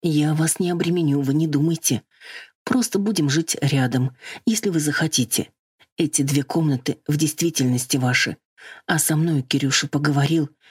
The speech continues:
я и согласилась. Вам же тяжело будет одной, а так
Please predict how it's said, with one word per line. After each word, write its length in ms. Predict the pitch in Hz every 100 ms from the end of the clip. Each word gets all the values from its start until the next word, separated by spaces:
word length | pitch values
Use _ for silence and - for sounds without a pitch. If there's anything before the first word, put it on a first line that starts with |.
| - -
я 180 | 208 170
и 80 |
согласилась. 840 | 120 120 127 127 - 131 127 - - _ _ - - -
Вам 280 | - 180 170
же 220 | 151 147 - _
тяжело 400 | - 180 196 220
будет 300 | 190 123 123
одной, 460 | 135 131 135 120 - _ - -
а 100 | -
так 380 | - 214 - -